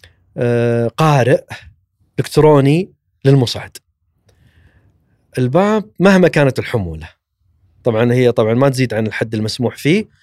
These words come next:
مهما كانت الحمولة شخص ولا ما في أحد، بعد الله عز وجل يوقف على مستوى الباب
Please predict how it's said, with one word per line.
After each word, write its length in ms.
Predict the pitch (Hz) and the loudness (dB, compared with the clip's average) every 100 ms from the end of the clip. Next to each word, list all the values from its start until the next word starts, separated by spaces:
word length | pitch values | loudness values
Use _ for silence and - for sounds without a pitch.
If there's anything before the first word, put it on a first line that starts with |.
| _ - | _ -2
مهما 220 | 180 233 | 2 4
كانت 300 | 220 196 175 | 4 2 2
الحمولة 560 | 160 160 160 131 117 107 _ - | 0 0 -2 0 -2 -6 _ -10
شخص 540 | - 190 - - - | 0 0 0 -10 -4
ولا 460 | 165 156 147 143 151 | 2 4 4 4 4
ما 200 | 170 202 | 2 2
في 220 | 202 185 | 0 -2
أحد، 300 | - 208 - _ _ _ _ | 0 -2 -2 _ _ _ _
بعد 200 | 147 147 | 0 4
الله 120 | 165 160 | 4 4
عز 120 | 151 | 2
وجل 280 | 147 165 147 | 0 0 0
يوقف 800 | 127 147 143 135 165 - - - _ _ _ | 0 0 -2 -6 -6 -6 -18 -20 _ _ _
على 380 | 135 160 175 175 | 2 4 4 2
مستوى 520 | 156 151 156 - 151 147 | -2 -4 -4 0 0 2
الباب 360 | 135 160 180 | 0 0 0